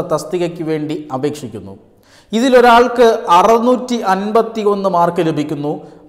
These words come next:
മറ്റൊരാൾക്ക് നൂറ്റി അൻപത്തി ആറ് മാർക്ക് ലഭിക്കുന്നു. ഫലം വന്നപ്പോൾ, ഇൻ്റർവ്യൂവിൻ്റെയും എഴുത്തുപരീക്ഷയുടെയും ഒക്കെ ഫലം വന്ന്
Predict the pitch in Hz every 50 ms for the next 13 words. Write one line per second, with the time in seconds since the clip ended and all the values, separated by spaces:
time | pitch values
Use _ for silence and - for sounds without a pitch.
0 | - 180 196 196 196 240 214 214 185 180 165 156 180 175 165 156 156 170 170 165
1 | 175 185 196 180 - - - 196 - - - 160 151 160 165 175 185 185 185 -
2 | 185 175 156 147 147 151 151 147 147 143 139 135 131 127 - 127 117 107 107 113
3 | 101 - 98 87 92 101 107 - _ _ _ _ _ _ _ _ _ _ _ _
4 | _ _ _ _ - - 180 196 226 262 269 262 254 226 208 196 180 - 170 156
5 | 143 139 147 165 - - - 165 175 190 220 214 220 196 196 190 185 180 170 175
6 | 170 170 170 175 190 202 180 165 165 180 185 202 196 185 175 160 165 160 160 -
7 | 170 151 151 151 147 151 147 143 151 170 202 - 151 143 - - 156 156 - -
8 | 151 139 143 160 165 165 156 143 139 139 151 160